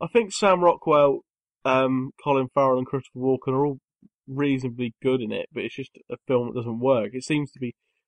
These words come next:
trying to be too clever and it fails. Or too referential or too meta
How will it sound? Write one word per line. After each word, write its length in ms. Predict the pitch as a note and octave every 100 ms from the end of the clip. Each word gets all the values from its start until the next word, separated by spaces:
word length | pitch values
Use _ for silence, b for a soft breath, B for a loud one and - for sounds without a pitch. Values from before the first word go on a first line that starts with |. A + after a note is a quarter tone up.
| -
trying 140 | C#3 B2
to 60 |
be 140 | A#2+ -
too 240 | - C3 -
clever 360 | C3+ C3 A#2 G2+ _ _ -
and 120 | A2+
it 100 | - _ -
fails. 480 | A#2 G#2 G#2+ - _ _ _ _ _ _ _ _ _ _ _
Or 120 | A#2+ A2
too 360 | - C3 A#2+ A2+ _ C3
referential 680 | C3 A2 B2+ B2 A2+ - A#2+
or 80 | A#2
too 220 | C#3 B2
meta 220 | B2+ B2